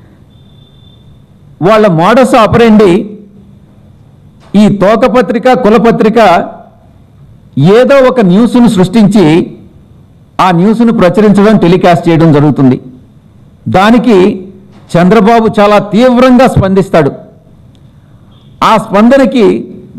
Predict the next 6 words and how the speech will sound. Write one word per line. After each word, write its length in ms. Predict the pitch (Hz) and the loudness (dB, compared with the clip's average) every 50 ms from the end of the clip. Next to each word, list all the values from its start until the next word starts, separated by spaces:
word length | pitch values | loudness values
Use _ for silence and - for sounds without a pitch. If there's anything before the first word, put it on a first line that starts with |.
| - | -2
మనం 180 | 160 185 180 175 165 151 160 | 0 0 2 2 2 2 2
ఏదో 140 | 180 185 220 208 - | 2 2 0 0 0
ఖండనిస్తాం. 520 | 165 151 160 170 165 147 131 - - 123 - - - - - _ _ _ _ _ _ _ _ _ _ _ - - - - _ _ _ _ - 160 196 | -2 -2 -2 -2 -2 -2 -2 -4 -6 -8 -8 -10 -16 -20 -20 _ _ _ _ _ _ _ _ _ _ _ -20 -20 -20 -20 _ _ _ _ -2 0 2
ఈ 20 | 226 220 226 | 2 2 2
రకంగా 420 | 220 233 247 254 247 247 262 220 190 208 - - - - - _ _ - - - - - 113 120 | 0 0 0 2 2 2 2 2 0 -2 -4 -10 -16 -20 -20 _ _ -20 -20 -18 -10 -4 -2 0
వార్తలు 480 | 139 160 190 220 214 214 269 262 240 | 0 2 0 0 0 0 0 0 2